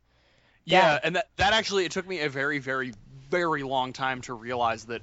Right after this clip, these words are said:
Speaker 1: if you, when you defeat enemies, it keeps track of that, and that's the money that he's
Speaker 2: Yes,
Speaker 1: depositing.
Speaker 2: yes. It, it, without the strategy guide, that shit is not clear.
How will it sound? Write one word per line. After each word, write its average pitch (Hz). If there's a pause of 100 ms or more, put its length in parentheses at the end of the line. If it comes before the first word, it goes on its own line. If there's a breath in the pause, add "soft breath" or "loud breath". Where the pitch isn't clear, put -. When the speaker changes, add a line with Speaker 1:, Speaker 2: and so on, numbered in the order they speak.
Speaker 1:
if 131
you, 127
when 143
you 143
defeat 131
enemies, 151
it 143
keeps -
track 147
of 127
that, 120
and 123
that's 120
the 123
money 123
that -
he's 101
Speaker 2:
Yes, -
Speaker 1:
depositing. 104
Speaker 2:
yes. -
It, -
it, 214
without 415
the 320
strategy 330
guide, 170
that 440
shit 359
is 285
not 262
clear. 226